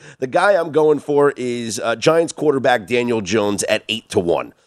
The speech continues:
Uh, I look at Brian Daboll and everything that he did with Josh Allen, and I do think that Daniel Jones has a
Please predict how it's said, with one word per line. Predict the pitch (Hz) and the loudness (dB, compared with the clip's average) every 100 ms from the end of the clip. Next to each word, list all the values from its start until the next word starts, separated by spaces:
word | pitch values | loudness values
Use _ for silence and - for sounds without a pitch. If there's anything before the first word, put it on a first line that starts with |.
| _ _ | _ _
Uh, | 101 95 | -6 -4
I | 110 | 0
look | 123 143 | 0 2
at | 151 | 0
Brian | 107 139 127 117 | 0 0 0 -2
Daboll | 120 120 117 113 | -4 0 2 4
and | 107 | 2
everything | 113 127 135 135 131 | 0 0 0 0 0
that | 117 | -2
he | - 123 | -2 -4
did | 113 113 113 107 107 _ - | -2 0 0 0 -6 _ 0
with | 123 - | 0 0
Josh | 135 123 120 - | -2 0 -2 -2
Allen, | 117 117 113 | -2 0 0
and | 120 127 | 2 2
I | 135 | 2
do | - 277 | 4 2
think | 302 - 311 | 2 -2 -2
that | 302 247 | -2 -2
Daniel | 254 269 262 | 0 2 0
Jones | 214 240 262 240 | 0 -2 -2 -4
has | - 214 208 | -2 -2 0
a | 220 214 | -2 -4